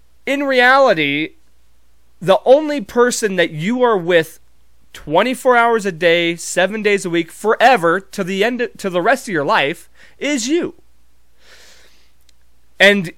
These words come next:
you are the only person that can directly affect your life. Obviously, we have others helping us out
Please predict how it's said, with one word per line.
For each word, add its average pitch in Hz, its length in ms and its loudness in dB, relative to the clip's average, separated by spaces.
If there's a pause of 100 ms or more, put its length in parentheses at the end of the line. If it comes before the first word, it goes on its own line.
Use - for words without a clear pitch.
you 196 340 0
are 285 120 2
the 226 180 0
only 240 400 0
person 196 520 -4
that 165 180 -2
can 160 240 -6 (120)
directly 170 760 -2
affect - 640 -4 (120)
your 151 380 0
life. - 640 -12 (1120)
Obviously, 180 420 0
we 160 120 4
have 156 220 2
others 151 340 -2
helping 139 300 -4
us 120 220 -12
out 139 360 -6